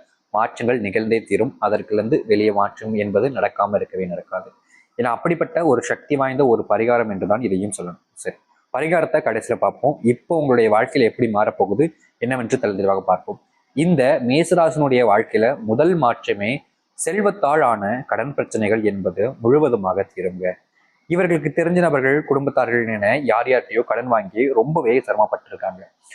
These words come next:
முக்கியமா இந்த மேசராசிக்காரர்கள் வாங்கிய கடனுக்காக, அந்த க-, வாங்கிய கடனை விட பல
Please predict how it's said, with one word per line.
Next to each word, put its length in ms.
முக்கியமா 680
இந்த 300
மேசராசிக்காரர்கள் 880
வாங்கிய 360
கடனுக்காக, 680
அந்த 220
க-, 200
வாங்கிய 400
கடனை 280
விட 180
பல 340